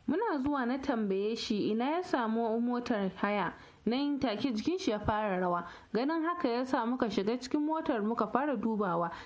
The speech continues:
Cikin sa'a sai ga wannan jakar a ciki. Muna budewa sai ga makudan kuɗi a ciki.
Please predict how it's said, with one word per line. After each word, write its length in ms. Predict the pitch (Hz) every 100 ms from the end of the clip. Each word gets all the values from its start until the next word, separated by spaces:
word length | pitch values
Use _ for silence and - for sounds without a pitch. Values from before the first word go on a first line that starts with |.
| -
Cikin 260 | - 294 320
sa'a 360 | 320 349 302 220
sai 220 | 262 262
ga 180 | 233 226
wannan 340 | 277 269 190
jakar 300 | 180 180 233
a 100 | 147
ciki. 360 | - 175 196 190 - -
Muna 260 | 262 311 226
budewa 520 | 214 311 226 214 226
sai 200 | 233 349
ga 120 | 294 214
makudan 520 | 185 - - 240 294
kuɗi 240 | 330 302
a 120 | 226 -
ciki. 320 | - -